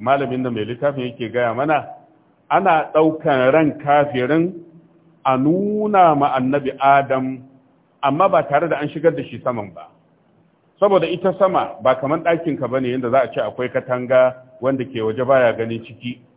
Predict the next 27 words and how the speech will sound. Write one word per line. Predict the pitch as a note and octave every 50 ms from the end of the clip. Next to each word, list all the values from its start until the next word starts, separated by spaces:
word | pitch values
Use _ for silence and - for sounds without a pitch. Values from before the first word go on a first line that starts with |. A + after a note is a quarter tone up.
| _ _ _ _ _ _ _ _ _ _ _ -
Sama | F3+ F3+ F#3+ F3+ D#3
halitta | C#3 C3+ C3 C#3 D3 C#3+ C#3+ D3 C3+ B2 B2
ce | - - C#3
wanda | C3+ C#3 C#3 C3+ A#2+ A#2+ A#2 A2+ G#2+ A2+ -
tsakanin | - C3 B2 - E3 E3+ E3+ E3+ E3+ F3 F3 E3+ E3+ -
sama | F#3 F3 F3 D3+
ta | E3 E3 D3 -
ɗaya | D#3+ E3 D#3
da | D3 C#3+ D3+
sama | E3 D#3+ D3
ta | - D3+ D#3
biyu, | D#3 F3+ G#3+ G#3 E3 - _ _ _ _ _ _ _ _ _
babu | A2+ D3+ F3 E3+ E3
mamaki | D#3 C#3 C3+ C#3+ D#3+ D3+ - - D#3
ba | B2 C3 B2+
yanda | C#3+ D#3+ F3+ F3 -
kake | - - D3 - D#3 C#3+ -
tsammani | C3 C3 B2+ C#3 D3 C#3 C3+ C3
a | A#2
nan | A#2+ D3 C#3+ B2
ba | C3 C3+
ne, | C3 B2+
akwai | A#2+ A2+ - - C3+ C3 -
katanga | D3+ C3+ - - C#3 C#3 C#3 C3+ C#3 C#3+ C#3+ C#3+ C#3+ C#3+ - - - _ _ _ _ _ -
da | A#2+ A#2
sauransu. | - B2+ B2 B2+ B2 B2 A#2+ A#2+ - - _ _ _ _ _ _ _ _ -
Babu | C#3+ D3 C#3+